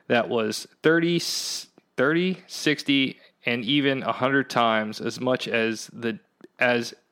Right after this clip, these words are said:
had been planted. Anyone with ears to hear should listen and understand."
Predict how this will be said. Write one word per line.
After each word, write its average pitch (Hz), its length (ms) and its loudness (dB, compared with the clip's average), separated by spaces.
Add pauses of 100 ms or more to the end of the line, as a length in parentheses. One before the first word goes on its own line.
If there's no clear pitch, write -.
(320)
had 131 420 0
been 117 280 -2
planted. 110 520 -4 (1160)
Anyone 165 440 4
with 147 160 0
ears 139 640 2 (100)
to 147 100 -2
hear 123 400 2
should 123 300 0
listen 107 400 0
and 110 160 -4
understand." 107 640 -4